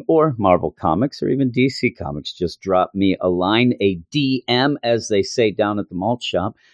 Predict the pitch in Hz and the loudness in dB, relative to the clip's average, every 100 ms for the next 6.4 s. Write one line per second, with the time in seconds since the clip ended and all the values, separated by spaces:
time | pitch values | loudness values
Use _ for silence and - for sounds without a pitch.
0 | _ 110 110 101 90 87 87 78 - - | _ -2 0 2 0 -2 -4 -6 -8 0
1 | 90 82 - 107 98 - 107 95 - 101 | 0 0 -2 0 0 2 2 2 2 -2
2 | 90 - 107 - 98 101 98 98 90 104 | -2 0 0 0 0 0 2 0 2 2
3 | 98 90 92 107 95 - 113 127 - _ | 2 2 2 0 -2 0 2 2 -2 _
4 | _ - 110 98 80 - 101 95 90 - | _ 0 2 4 0 -2 0 0 0 -2
5 | 92 92 85 - 107 95 87 - 90 78 | 2 2 0 -4 -2 0 -2 -2 -2 -2
6 | _ 117 117 | _ -2 0